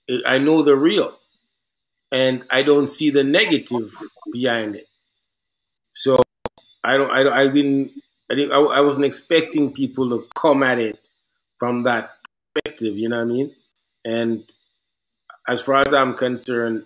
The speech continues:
if I have the opportunity to set the record straight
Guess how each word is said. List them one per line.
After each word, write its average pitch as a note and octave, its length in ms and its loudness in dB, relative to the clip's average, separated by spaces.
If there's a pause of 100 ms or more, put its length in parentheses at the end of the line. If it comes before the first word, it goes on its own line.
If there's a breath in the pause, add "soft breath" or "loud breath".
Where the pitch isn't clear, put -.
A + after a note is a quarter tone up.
(140)
if - 180 -12
I B2 120 0
have C3 260 0
the B2+ 100 0
opportunity A#2 760 -4
to G#2+ 220 -8
set - 480 -6
the A#2+ 100 -4
record A#2 440 -6
straight C#3 500 -2